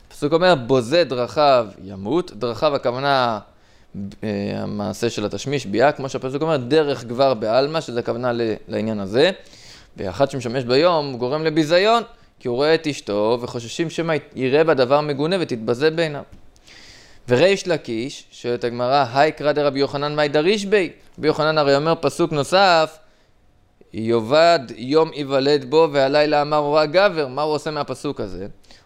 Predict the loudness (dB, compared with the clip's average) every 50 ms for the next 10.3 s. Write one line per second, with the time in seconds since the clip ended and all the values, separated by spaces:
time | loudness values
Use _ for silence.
0 | _ -20 -18 -12 -8 -6 -6 -4 -2 -2 0 2 2 0 0 0 -2 0 0 2
1 | 2 2 2 0 0 -2 -2 0 2 4 4 4 4 2 2 2 2 2 4 4
2 | 4 4 4 4 2 2 -2 -8 -12 -8 -2 -2 0 0 2 2 0 0 -2 -4
3 | -2 -2 0 0 0 0 2 0 0 0 0 2 2 2 2 0 -4 -8 -8 -8
4 | -8 -8 -10 -4 0 0 0 2 0 -2 -2 -2 -4 -4 -4 -4 -6 -6 -6 -4
5 | -4 -4 -2 -2 -2 -2 -4 -6 -6 -4 -4 0 2 4 4 4 4 2 0 0
6 | -2 -8 -18 _ _ -20 -20 -20 -18 _ -2 -2 -2 0 0 2 4 4 4 4
7 | 2 2 4 4 4 6 6 6 6 6 4 2 2 0 0 -2 0 -2 -4 -4
8 | -4 -2 0 0 2 4 4 4 4 4 4 4 4 4 6 6 6 8 8 8
9 | 6 6 6 4 4 2 -2 -8 -10 -6 -4 -2 0 2 2 2 2 2 0 -2
10 | -2 -4 -4 -4 -4 -4